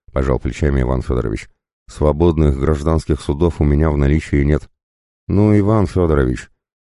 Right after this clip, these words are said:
княжна надула губки, пытаясь растопить сердце командующего. «Нет-нет, на эти ваши уловочки я больше не поведусь», хмыкнул Самсонов. «Отцепляйте, я сказал, линкоры и возвращайте их обратно».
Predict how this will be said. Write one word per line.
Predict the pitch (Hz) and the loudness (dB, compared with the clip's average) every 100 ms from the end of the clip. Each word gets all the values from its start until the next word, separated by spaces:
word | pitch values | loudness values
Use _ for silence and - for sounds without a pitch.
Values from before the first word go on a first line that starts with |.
| _ | _
княжна | - 71 65 67 | -2 0 2 0
надула | 64 65 65 | 0 0 0
губки, | 67 92 - 73 | 0 -2 0 -2
пытаясь | 73 78 71 67 | 0 0 0 0
растопить | 69 71 - - 76 | -2 -4 -4 -2 -2
сердце | - 71 - | -2 -4 -4
командующего. | - 65 62 58 55 62 57 - _ _ _ _ | -6 -4 -4 -4 -6 -6 -8 -10 _ _ _ _
«Нет-нет, | - 78 - 71 71 - _ _ _ | -2 0 0 -2 -2 -8 _ _ _
на | - 73 78 | 0 2 4
эти | 92 87 | 2 2
ваши | 80 80 82 | 0 2 2
уловочки | 76 87 104 - - | 2 4 2 -2 -2
я | 71 | -2
больше | 76 82 - | 0 -2 0
не | 78 | 0
поведусь», | 73 71 71 80 - _ _ _ | 0 -2 0 0 -2 _ _ _
хмыкнул | - 69 64 62 | -6 -4 -2 -2
Самсонов. | - 60 62 60 - - _ _ _ | -4 -6 -4 -6 -6 -16 _ _ _
«Отцепляйте, | 82 73 - - 92 87 80 | -4 -2 -2 2 2 2 0
я | |
сказал, | 73 76 78 71 | 0 0 2 2
линкоры | 71 69 107 95 58 - _ | 2 2 2 2 -2 -6 _
и | 76 | -2
возвращайте | 78 73 71 90 82 82 | 0 0 0 0 0 0
их | 76 | -2
обратно». | 67 71 64 53 | -2 -2 -2 -8